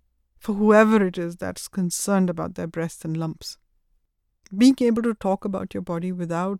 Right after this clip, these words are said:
blame, shame, guilt is a huge asset.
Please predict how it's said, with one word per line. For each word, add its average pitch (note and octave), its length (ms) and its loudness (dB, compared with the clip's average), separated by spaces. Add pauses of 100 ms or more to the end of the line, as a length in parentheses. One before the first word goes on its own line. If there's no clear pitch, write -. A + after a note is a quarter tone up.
blame, F3+ 400 -4
shame, F3+ 720 -8
guilt F3+ 560 -6 (1900)
is G3 160 -6
a G3 60 -4
huge C#4 560 4
asset. - 440 -8